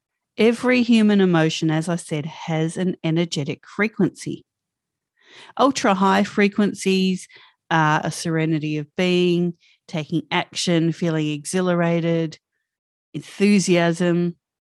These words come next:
High frequencies are cheerfulness, taking a strong interest in something,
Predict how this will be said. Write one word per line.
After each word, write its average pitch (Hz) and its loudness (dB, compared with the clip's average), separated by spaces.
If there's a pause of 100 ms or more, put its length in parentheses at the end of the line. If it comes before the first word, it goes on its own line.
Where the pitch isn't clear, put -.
(720)
High 202 0
frequencies 202 -4
are 151 -4
cheerfulness, 180 -4
taking 156 -6
a 151 -4
strong 156 -2
interest 208 -2
in 190 -2
something, 175 -2